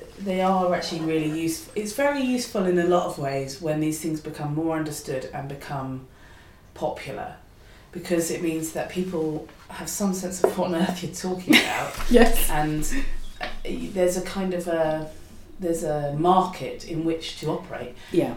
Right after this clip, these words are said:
Speaker 1: And I think, you know, if you look back at us trying to tour Home Instinct in two thousand and four, I mean, <laughs> you know, like, y-, y-, people didn't know what on earth we were trying to do, really, or
Speaker 2: No.
Speaker 1: why, or
Speaker 2: Where to put
Speaker 1: you know,
Speaker 2: you, how to programme.
Speaker 1: you know, what do you say about, <laughs> I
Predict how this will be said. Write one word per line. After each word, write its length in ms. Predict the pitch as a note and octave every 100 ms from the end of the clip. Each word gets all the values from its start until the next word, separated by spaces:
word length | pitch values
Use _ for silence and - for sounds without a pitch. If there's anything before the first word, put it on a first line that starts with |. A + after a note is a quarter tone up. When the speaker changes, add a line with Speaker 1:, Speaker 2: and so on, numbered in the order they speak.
| -
Speaker 1:
And 100 | D#3+
I 60 |
think, 320 | E3 G3+ - -
you 100 | F3
know, 60 |
if 160 | - -
you 80 | F#3+
look 220 | F#3 -
back 180 | E3+ F3+
at 120 | E3+
us 160 | E3+ -
trying 240 | F#3 D#3+
to 140 | F#3 F3+
tour 360 | F#3 E3 D#3+ -
Home 240 | - F#3 E3+
Instinct 560 | C3+ - - - - -
in 140 | -
two 180 | - F#3+
thousand 420 | - D3+ C#3+ D3+
and 200 | D3 C#3+
four, 420 | - D3+ - - - - - - - - -
I 60 | A3+
mean, 280 | A#3 A3+ A3+ G3+ - - -
<laughs> 440 | - - - - -
you 80 |
know, 160 | D4+ E3
like, 240 | D#3+ F3
y-, 300 | - - - -
y-, 120 | A#3 - -
people 440 | - C4 C4+ B3+ - -
didn't 180 | B3 B3
know 160 | A3
what 200 | A3 A3+
on 60 | A3
earth 320 | A3+ A3 A3
we 80 | G#3
were 120 | E3+
trying 320 | E3+ F#3 E3+
to 100 | E3
do, 160 | E3 A3 G3+
really, 280 | A#2 A2+ B2
or 140 | C#3 C#3+
Speaker 2:
No. 300 | F3 D#3+ D#3+
Speaker 1:
why, 220 | - C#3
or 300 | C3 C3 C3
Speaker 2:
Where 260 | E3+ F3 F3
to 100 | -
put 100 | -
Speaker 1:
you 60 | F3+
know, 80 | E3
Speaker 2:
you, 200 | E3 D#3
how 240 | D#3+ D#3
to 120 | D#3 -
programme. 680 | - D3 C#3+ C#3+ C#3 C#3 C#3
Speaker 1:
you 80 | A#3+
know, 120 | C#3
what 180 | F3+ -
do 80 | G#3
you 40 |
say 260 | G3+ G#3 G3
about, 220 | D#3 D3
<laughs> 200 | -
I 40 | -